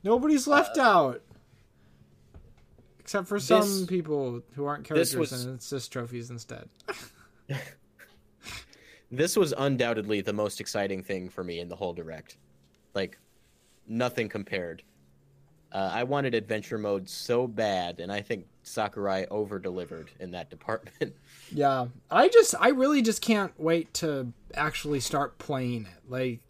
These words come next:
Speaker 1: it'll probably, probably one of the first things that I do when I boot up the game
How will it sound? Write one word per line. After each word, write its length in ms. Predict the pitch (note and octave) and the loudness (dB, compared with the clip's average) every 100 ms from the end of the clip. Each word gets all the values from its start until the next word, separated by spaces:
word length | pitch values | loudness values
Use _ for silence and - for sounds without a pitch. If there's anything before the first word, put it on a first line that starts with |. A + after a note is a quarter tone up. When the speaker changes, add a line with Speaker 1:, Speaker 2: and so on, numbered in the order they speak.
| - | -2
Speaker 1:
it'll 240 | E3 D#3 | 0 0
probably, 760 | - F#3 F3+ F#3+ A3 A3 A#3 G#3+ - _ | 2 6 6 8 8 8 8 4 -4 _
probably 760 | A3 A#3+ C#4 A3+ G3+ F#3+ F3+ F3 | 2 2 2 -2 2 4 6 6
one 180 | E3 D#3+ | 2 -2
of 80 | |
the 220 | D3 C#3 C#3 - _ - - | -2 -2 -4 -14 _ -20 -16
first 400 | - D#3+ D3+ - - | -4 -2 -2 -6 0
things 420 | D3+ C#3+ B2+ - | 0 0 -4 -4
that 120 | C3 | -4
I 80 | B2 | -4
do 320 | A#2+ B2+ A#2+ | -4 -4 -4
when 160 | A#2+ A#2+ | -4 -6
I 80 | A#2 | -6
boot 240 | B2+ A#2+ | -4 -6
up 180 | A2+ - | -6 -8
the 100 | B2 | -6
game 400 | A#2 A2 - | -6 -10 -14